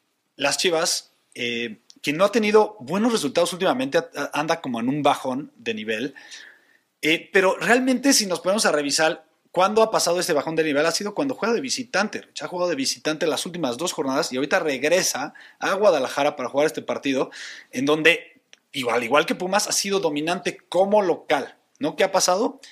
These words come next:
Como ha promediado dos goles por partido. Ellos a la ofensiva promedian en, en casa durante este torneo, pero además, Rich, como tú sabes, confirmado por los famosos goles esperados,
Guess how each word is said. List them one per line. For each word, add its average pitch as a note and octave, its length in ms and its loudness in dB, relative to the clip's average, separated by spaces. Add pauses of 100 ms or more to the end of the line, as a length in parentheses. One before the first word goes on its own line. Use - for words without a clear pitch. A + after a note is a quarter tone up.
(240)
Como D#3+ 180 0
ha D#3 60 0
promediado D3+ 600 0
dos G3 420 -2
goles F#3 320 0
por B2 180 -6
partido. C#3 360 0
Ellos C#3 320 0
a C3 100 2
la C#3+ 80 2
ofensiva C#3+ 540 -2
promedian B2+ 500 -4 (300)
en, E3+ 340 -2
en D3+ 240 -4
casa D3 400 -2
durante A2 320 -8
este C#3+ 160 -4
torneo, C#3+ 580 -2
pero C#3 140 0
además, C#3+ 340 -2
Rich, D#3 220 -2
como A2+ 220 -10
tú C#3+ 100 -10
sabes, C3 360 -4 (340)
confirmado D#3+ 840 2
por B2 140 -6
los B2 100 -2
famosos C#3+ 380 -4
goles C#3 260 0
esperados, D#3 640 -2